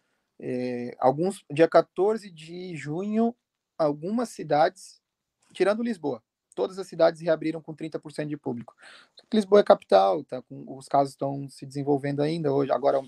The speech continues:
teve um aumento grande. Não creio que vão abrir tão cedo, não, pro, pro esporte.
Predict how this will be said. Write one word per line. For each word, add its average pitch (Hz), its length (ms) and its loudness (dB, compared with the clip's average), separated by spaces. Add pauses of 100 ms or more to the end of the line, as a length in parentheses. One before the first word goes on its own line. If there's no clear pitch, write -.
teve 135 160 -4
um 139 60 -10
aumento 139 380 -6
grande. 165 340 -4 (560)
Não 160 120 -2
creio 160 220 2
que 151 80 -14
vão 147 140 -2
abrir 143 200 -4
tão 143 160 -8
cedo, 139 300 -4
não, 135 200 -8
pro, 127 400 -8 (100)
pro 123 100 -6
esporte. 120 500 -2